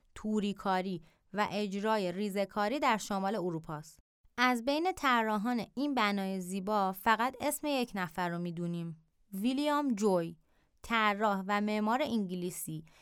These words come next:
که یکی از اساتید سبک گوتیک مزین بوده و طبق نوشتهٔ ویکی‌پدیا در سال هزار و سیصد و بیست و چهار مسئول ساخت پروژهٔ کلیسای جامع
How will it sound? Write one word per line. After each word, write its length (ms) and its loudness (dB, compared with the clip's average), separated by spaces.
که 100 -2
یکی 340 -2
از 220 0
اساتید 680 -2
سبک 380 -2
گوتیک 460 -2
مزین 800 0
بوده 320 -8
و 100 4
طبق 360 0
نوشتهٔ 680 -2
ویکی‌پدیا 1040 -2
در 200 6
سال 220 -2
هزار 500 -2
و 20 -4
سیصد 400 -4
و 40 -2
بیست 260 -6
و 80 -2
چهار 540 2
مسئول 520 2
ساخت 460 0
پروژهٔ 580 -2
کلیسای 600 -4
جامع 500 -2